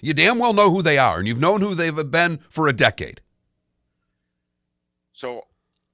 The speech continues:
Speaker 2: I'm coming into your office. This is not your style, okay,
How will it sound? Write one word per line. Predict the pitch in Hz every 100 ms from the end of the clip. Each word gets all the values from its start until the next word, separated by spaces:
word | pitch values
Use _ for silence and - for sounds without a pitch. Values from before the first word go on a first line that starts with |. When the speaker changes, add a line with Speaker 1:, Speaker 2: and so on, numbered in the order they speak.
| _ -
Speaker 2:
I'm | 170 214
coming | 214 220 214
into | 208 202
your | 190 180
office. | 127 117 127 117 - _ _ _ _ -
This | 120 143
is | 143
not | 160 156
your | 160 180
style, | - 147 120 110 - _ _ _ _ _ _ _ _ _
okay, | 127 113